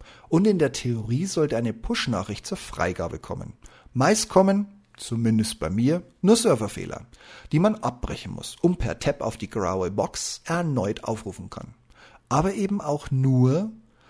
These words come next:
wenn da nicht noch ein weiter technischer Defekt steckt, wie bei mir eben immer noch angehend.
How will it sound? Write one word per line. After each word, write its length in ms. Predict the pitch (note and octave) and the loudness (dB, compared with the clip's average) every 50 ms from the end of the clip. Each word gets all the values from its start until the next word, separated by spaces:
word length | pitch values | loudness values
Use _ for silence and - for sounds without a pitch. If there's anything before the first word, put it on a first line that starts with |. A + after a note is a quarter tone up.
| - _ - | -20 _ -4
wenn 140 | B2+ B2+ C3 | -2 0 0
da 140 | C#3 D3 D3+ | 2 2 0
nicht 240 | D3+ D#3 - - G3 | 0 -2 -2 -4 -6
noch 120 | F3 - | -4 -4
ein 260 | A3 G3+ G3+ G3 E3 | -2 -2 -2 0 2
weiter 380 | D#3+ C3 C3 B2+ B2+ A#2 G2+ - - | 2 2 2 2 2 0 -4 -4 -4
technischer 480 | - A2+ F#2+ - G2 F#2+ - - F#2 | -8 -8 -6 -6 -8 -8 -6 -8 -8
Defekt 640 | - - - - - - - - - - _ - - | -8 -10 -12 -12 -14 -12 -8 -8 -8 -8 _ -12 -12
steckt, 640 | - - - - - F2+ - - - - - - _ - | -10 -10 -6 -2 -2 -2 -2 -4 -10 -18 -18 -20 _ -10
wie 460 | B2+ A#2 B2 C3+ C3+ C#3 C#3+ C#3 C#3+ C#3 | -4 0 2 4 4 4 4 2 0 -2
bei 200 | - - A2+ A2 | -2 -2 0 0
mir 460 | A2 A2 A2+ A#2 A#2 A#2 A2+ - - | 2 2 2 2 0 0 0 -2 -4
eben 420 | - A2+ A2+ - G#2 A2 A2+ A2+ - | -6 -4 -4 -4 -4 -6 -6 -8 -8
immer 260 | - G#2+ F#2+ F#2 F#2 F2+ | -8 -6 -6 -6 -6 -6
noch 360 | F2 E2+ E2+ F#2+ - - _ _ _ | -6 -6 -8 -8 -12 -16 _ _ _
angehend. 580 | - A#2+ A#2 A2+ G#2+ A2 A2+ B2 - - - | -4 -2 -2 -2 -4 -6 -8 -10 -12 -14 -18